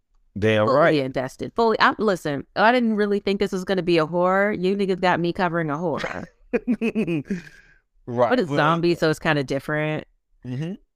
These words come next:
Speaker 2: But either way, like, we came into the theater to watch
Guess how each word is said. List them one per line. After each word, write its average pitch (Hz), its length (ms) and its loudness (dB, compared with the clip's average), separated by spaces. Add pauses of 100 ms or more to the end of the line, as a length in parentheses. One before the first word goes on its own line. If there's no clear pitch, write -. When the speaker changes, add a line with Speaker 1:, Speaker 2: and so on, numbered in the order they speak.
(180)
Speaker 2:
But 196 180 4
either 254 280 2
way, 156 380 2
like, 151 440 0
we 294 480 0
came 214 300 0
into 190 180 -4
the 160 140 0
theater 202 320 2
to 190 80 0
watch 185 260 2